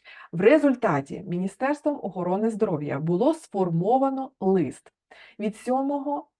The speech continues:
червня дві тисячі двадцять четвертого року, відповідно до якого визначено,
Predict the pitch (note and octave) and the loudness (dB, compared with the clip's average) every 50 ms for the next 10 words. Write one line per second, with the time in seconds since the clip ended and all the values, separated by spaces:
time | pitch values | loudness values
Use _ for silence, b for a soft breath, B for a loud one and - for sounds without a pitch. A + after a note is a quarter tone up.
0 | _ _ _ _ _ _ _ _ _ _ - A3+ F#3 D3 D3 D3+ D3 E3 E3+ E3+ | _ _ _ _ _ _ _ _ _ _ 2 2 4 4 2 -2 -6 -10 -10 -10
1 | F#3 - A#3+ C4+ C#4+ C4+ - B3+ G3 G#3 G3+ A3 G#3+ G#3 - G#3+ G3 - F#3+ F#3 | -8 -6 -4 -2 -2 -2 -2 -2 0 0 0 0 -2 -4 -6 -6 -4 -2 -2 -2
2 | F#3 - F#3 F3+ E3+ E3 E3+ G3 - B3 B3 A#3 A3 - G3 F#3+ F#3+ A#3 A3+ A3+ | -2 -4 -2 -2 0 0 0 -2 -2 0 0 0 0 0 -2 -2 -2 -2 -2 -2
3 | G#3+ F#3+ F#3 F3+ F3 E3+ E3+ - F3 F3 F3 F#3 F3+ F3+ E3+ D#3+ D#3 D#3+ D3+ C#3+ | -2 0 0 0 0 0 -2 -2 0 0 0 0 2 2 0 0 2 0 -2 -2
4 | C#3 - D3+ D#3 D#3+ - A3+ A#3 A#3+ C4 D4 | -2 -4 -6 -6 -6 -6 -6 -6 -6 -6 -8